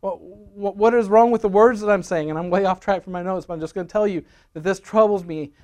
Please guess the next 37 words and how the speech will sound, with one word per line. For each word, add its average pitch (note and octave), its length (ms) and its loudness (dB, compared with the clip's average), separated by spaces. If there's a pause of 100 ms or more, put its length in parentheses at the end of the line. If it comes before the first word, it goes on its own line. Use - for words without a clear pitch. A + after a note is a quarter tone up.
not, G3 180 -6
not A3+ 160 -2
just A3+ 160 -8
for A3 80 -4
this A3 180 0
church. E3 300 -6
Listen, G3+ 340 -4 (220)
I F3 60 -6
talk A3 220 2
to A3 60 0
other G3 120 -2
pastors. F#3+ 420 -8
It's, F3 240 -8
I'm F#3 140 -6
not G3+ 260 -8
pointing G#3+ 320 -8
my F#3 80 -6
finger F#3+ 220 -10
just F3 240 -10
at D#3+ 80 -20
you. F3+ 200 -10 (420)
As A3 200 0
a G3+ 80 -4
church A#3 320 -2
as G3 100 -6
a F#3 60 -8
whole, G#3 460 4
there F#3+ 100 -2
are F#3+ 60 -2
churches B3+ 420 -6
that G#3+ 140 0
are, A3 320 4
there F#3 120 -2
are F#3 40 -4
some A3+ 260 -4
that G#3+ 80 2
are, A3 180 4